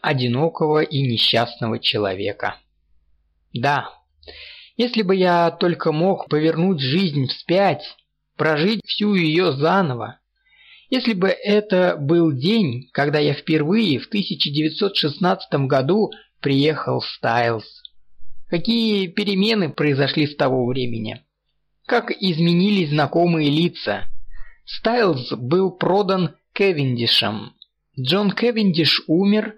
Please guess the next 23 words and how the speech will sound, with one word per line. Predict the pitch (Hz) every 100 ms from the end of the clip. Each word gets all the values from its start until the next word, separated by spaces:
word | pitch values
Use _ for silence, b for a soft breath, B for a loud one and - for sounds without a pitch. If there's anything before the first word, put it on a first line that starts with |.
| B B B
а | - 156
его | 165 175
жена | 151 156 156
Мэри, | 151 185 226 147 123 - -
очаровательное, | 143 160 151 147 175 160 143 120 113
загадочное | 123 139 156 139 - 127 113 104
создание, | - 127 147 190 190 123 101 B B
живет | - 139 151 185 -
теперь | - 147 156 - -
в | 123
Девоншире. | 131 131 127 120 - 120 117 104 - _ _ _ _ b b b b
Лоуренс | 156 220 247 185 135 120 -
с | 143
женой | 120 143 143 147 135
и | 139
детьми | 135 139 151 196 226
обитает | - 135 127 151 175 180 127
в |
Южной | 120 170 170 185 -
Африке. | 127 120 135 123 - 120 113 _ _ _ _ _ _ _ _
Перемены, | - 139 127 139 220 247 220 214 208 208
повсюду | - 104 - 143 190 160 165 160 -
перемены. | 135 120 113 107 117 110 107 123